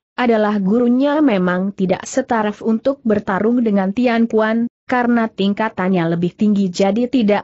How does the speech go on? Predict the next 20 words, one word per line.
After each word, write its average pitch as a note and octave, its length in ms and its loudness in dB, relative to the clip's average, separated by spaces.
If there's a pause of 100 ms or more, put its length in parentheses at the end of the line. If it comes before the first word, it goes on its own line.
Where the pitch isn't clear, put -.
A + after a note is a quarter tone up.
mungkin A3+ 400 2
secara G#3+ 480 -2
diam-diam G3 800 2
mau A3+ 320 4
membunuhnya. F3+ 800 0 (400)
Pendeta G#3+ 400 0
Tian A#3+ 480 0
Ji A#3 240 0
menggenggam A3 640 2
dengan G3 320 2
keras G#3+ 400 -6
pedangnya, F3 640 -2 (240)
hanya G3+ 320 2
saja B3 560 0
karena F#3+ 480 0
mengingat A#3 560 0
tadi F3+ 400 -4
dia D#3+ 240 -4
telah F3+ 320 -4
melihat F#3 400 0